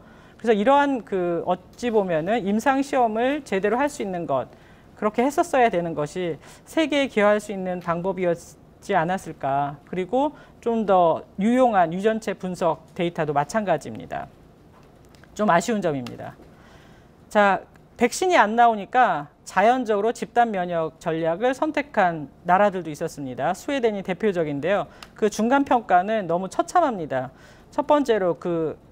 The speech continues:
바이러스가 그렇게 창궐했다는 뉴욕만 해도 이십 퍼센트 정도밖에 항체를 가지고 있지 않다라는 그 데이터가 나왔습니다. 어,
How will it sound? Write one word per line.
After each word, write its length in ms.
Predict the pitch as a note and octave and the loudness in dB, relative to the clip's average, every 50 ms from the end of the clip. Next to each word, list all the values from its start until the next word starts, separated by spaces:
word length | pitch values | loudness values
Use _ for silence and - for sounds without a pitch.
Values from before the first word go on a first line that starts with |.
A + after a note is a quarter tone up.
| - - - | -20 -4 2
바이러스가 460 | G#3 G#3+ A#3+ C4 C#4 C4+ C4 B3+ B3 | 4 4 4 4 2 0 0 -2 -2
그렇게 360 | - A3 G#3 - - G3+ G3 | -2 -4 -4 -2 -2 -4 -4
창궐했다는 1080 | F3+ - - D4+ D4+ D4 C#4 B3+ B3 A#3+ - F#3 E3 D#3+ D#3 D#3+ G3+ A#3+ C4+ B3 D#3+ D#3+ | -4 -4 -6 -4 -2 0 2 2 0 2 0 0 0 0 -2 -4 -4 -4 -4 -6 -6 -4
뉴욕만 540 | F#3 G#3+ B3 C4+ C4+ B3+ A#3+ A3+ G3+ G3 | -2 0 2 2 2 2 0 0 0 0
해도 440 | F#3 D#3+ D#3 - A3 A3+ F#3 C3+ C3 - - - - - - - | -2 -2 0 2 2 2 2 0 -4 -8 -16 -20 -20 -20 -14 -6
이십 360 | G3+ A3 B3 - D#4+ D#4+ E4 | -2 -2 0 0 0 -2 0
퍼센트 480 | - D4+ D4 D4 D4 C#4 C4 C4 - B3+ | 0 0 0 2 0 -2 -2 -2 -2 -2
정도밖에 560 | A3+ G#3 F#3 F3+ F#3 F3+ E3 D#3 D#3 - A3 | -2 -2 -2 -2 0 0 0 0 0 -2 -2
항체를 460 | A#3+ B3+ D4+ D#4+ D#4 - D#4 C4+ C#4 | 0 0 0 -2 -2 -2 -2 -2 0
가지고 340 | - G#3 F#3 F3 F#3+ G3 F#3 | 0 0 0 0 0 -2 -2
있지 320 | F3 F3 - - G#3+ G#3+ | -2 -4 -6 -6 -6 -6
않다라는 800 | - - D#3+ F3 F#3 - B3 A#3+ A3 G3+ F#3 F#3 G#3 A#3+ C4 C4+ B3+ | -4 -4 -6 -6 -4 0 0 2 2 2 0 -2 -2 -2 -4 -4 -4
그 180 | - F3+ E3+ | -6 -6 -6
데이터가 380 | E3 - F3+ F3 F3 G3+ F3 F3 | -4 -4 -4 -2 -2 -2 0 0
나왔습니다. 640 | D3+ D3+ D3 D3 - - D3 C#3 B2+ - A#2+ B2+ C3 - - - - - - - - - - - - - | 0 0 0 -2 -4 -8 -8 -8 -8 -8 -8 -10 -10 -12 -18 -20 -20 -20 -20 -20 -20 -20 -20 -20 -12 -6
어, 400 | - D#3 D#3+ D#3 D#3 D3+ D3 | -4 -2 -2 0 0 -2 -4